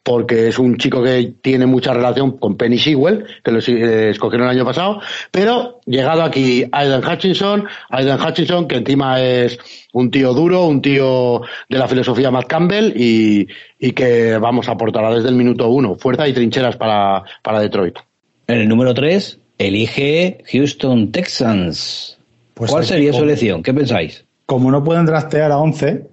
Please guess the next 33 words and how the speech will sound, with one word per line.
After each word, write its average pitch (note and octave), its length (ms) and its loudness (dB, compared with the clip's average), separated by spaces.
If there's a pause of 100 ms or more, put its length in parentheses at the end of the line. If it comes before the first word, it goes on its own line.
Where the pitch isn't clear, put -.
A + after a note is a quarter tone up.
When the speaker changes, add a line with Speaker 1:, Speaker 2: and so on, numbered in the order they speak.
(340)
Speaker 3:
directamente C3+ 760 0
con B2 120 2
el B2 80 4
número D3+ 220 4 (100)
<laughs> - 100 -6
tres... - 420 -4 (720)
Eh, B2+ 1000 2
yo D3+ 140 0
creo F#3+ 160 0
que C3+ 100 -2
Sauce C3 240 -2
Gardner A#2 420 2
es, C3 260 0
es A#2+ 280 -2
un, A#2+ 840 4
es - 160 -6
un C3+ 100 2
jugadorazo, C3 1040 0
eh, A2+ 500 2
necesita B2+ 520 0
de A#2+ 80 0
todo A2+ 260 0
Houston, D3 600 0 (440)
y B2+ 180 2
una D3 140 2
manera C3 260 2
de B2+ 80 2
apuntalar B2 460 0
un A#2+ 100 2
poquito A#2 340 -2
ahí A#2+ 360 2
la A2+ 120 0
defensa, C3 760 0